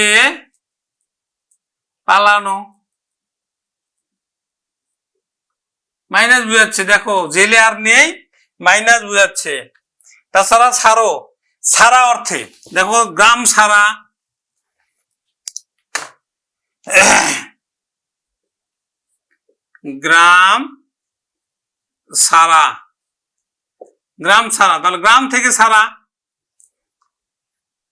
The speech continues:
গ্রাম থেকে ছাড়া,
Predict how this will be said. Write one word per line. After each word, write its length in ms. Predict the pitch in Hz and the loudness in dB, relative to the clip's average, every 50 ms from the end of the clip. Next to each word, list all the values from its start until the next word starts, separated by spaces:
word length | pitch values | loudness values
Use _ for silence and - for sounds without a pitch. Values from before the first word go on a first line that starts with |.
| _ _ _ _ _ _ _ _ _ _ _ _ _ _ _ _ _ _ _ _ _ _ _ _ _ _ _ _ - 156 143 139 147 | _ _ _ _ _ _ _ _ _ _ _ _ _ _ _ _ _ _ _ _ _ _ _ _ _ _ _ _ -20 -20 -20 -14 -6
গ্রাম 540 | 156 160 165 165 165 170 175 180 190 208 240 262 285 - - _ _ _ _ _ _ _ _ _ _ _ _ _ _ _ _ _ _ _ _ _ _ _ _ _ - | -2 2 4 4 4 4 4 4 2 2 0 -4 -10 -16 -20 _ _ _ _ _ _ _ _ _ _ _ _ _ _ _ _ _ _ _ _ _ _ _ _ _ -14
থেকে 500 | - 160 151 156 147 _ - 190 185 190 180 170 165 165 180 214 247 320 262 - _ _ _ _ _ _ _ _ _ _ _ _ _ _ _ _ _ _ _ _ _ _ _ _ | -10 -8 -8 -8 -8 _ -6 -4 -2 0 0 0 0 0 0 0 -2 -2 -6 -14 _ _ _ _ _ _ _ _ _ _ _ _ _ _ _ _ _ _ _ _ _ _ _ _
ছাড়া, 540 | - - - 170 170 175 175 170 170 170 | -10 -4 0 2 2 2 0 0 0 0